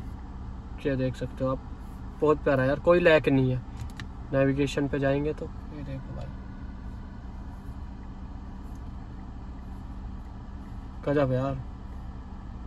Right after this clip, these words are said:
ठीक है। ये traffic, नो मैसेज है अपने भाई, कार के बारे में थोड़ा सा, green source ये सब बताता है अपना, ये देख सकते हो आप।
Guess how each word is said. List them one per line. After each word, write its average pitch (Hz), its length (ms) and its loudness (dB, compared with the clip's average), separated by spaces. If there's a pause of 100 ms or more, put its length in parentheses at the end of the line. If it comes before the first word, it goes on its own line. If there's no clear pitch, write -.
(880)
ठीक 151 120 0
है। 139 100 0 (760)
ये 160 80 -4
traffic, 143 440 0 (600)
नो 143 120 2
मैसेज 135 380 2
है 139 60 4
अपने 135 260 4
भाई, 135 180 4
कार 131 320 6
के 135 140 0
बारे 131 240 2
में 135 180 0
थोड़ा 131 200 -2
सा, 135 220 -2
green 131 280 2
source 135 340 -4
ये 131 80 -2
सब 127 180 -4
बताता 127 340 -2
है 127 60 0
अपना, 143 160 -4
ये 139 140 -4
देख 131 180 -4
सकते - 280 -8
हो 131 80 -2
आप। - 960 -8